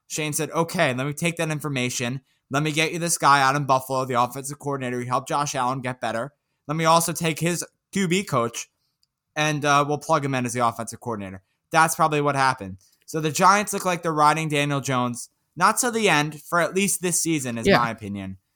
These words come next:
Speaker 1: And they're going from there. Go ahead, Alex, and let's go to the
Speaker 2: And it,
Speaker 1: defensive
Speaker 2: it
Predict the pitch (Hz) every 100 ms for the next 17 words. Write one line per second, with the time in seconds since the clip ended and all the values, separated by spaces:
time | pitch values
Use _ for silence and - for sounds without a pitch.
0 | _ _ 123 127 117 120 117 117 113 101
1 | 120 120 117 107 98 101 104 101 - 107
2 | 220 226 226